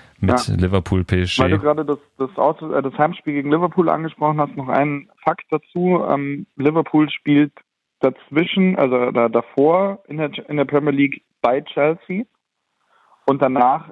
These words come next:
Speaker 2: äh, zu Hause gegen Man City.
Speaker 1: Mhm.
Speaker 2: Und dazwischen ist das Neapel Auswärtsspiel gesandwiched.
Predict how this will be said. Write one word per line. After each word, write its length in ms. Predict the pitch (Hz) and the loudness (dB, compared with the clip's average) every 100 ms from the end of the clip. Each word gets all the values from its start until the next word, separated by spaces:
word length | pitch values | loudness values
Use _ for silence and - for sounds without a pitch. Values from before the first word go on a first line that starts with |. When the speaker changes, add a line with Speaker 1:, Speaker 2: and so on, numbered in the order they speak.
| - | -6
Speaker 2:
äh, 140 | 135 131 | -6 -6
zu 80 | 139 | -4
Hause 260 | 135 143 131 | -2 -2 -4
gegen 220 | 127 127 | -8 -6
Man 200 | 123 120 | -6 -4
City. 280 | 131 113 196 _ _ _ _ _ _ _ - | -6 -4 -6 _ _ _ _ _ _ _ 0
Speaker 1:
Mhm. 360 | 113 92 95 131 | 2 4 4 4
Speaker 2:
Und 120 | 120 | 2
dazwischen 500 | 117 - 147 156 143 | 0 0 0 0 -2
ist 100 | 135 | -2
das 120 | 135 | -4
Neapel 380 | 135 123 131 143 | 2 2 2 2
Auswärtsspiel 500 | 110 127 135 - - | 0 0 -6 -10 -10
gesandwiched. 680 | 120 - 110 110 - 95 | -8 -4 -4 -4 -8 -10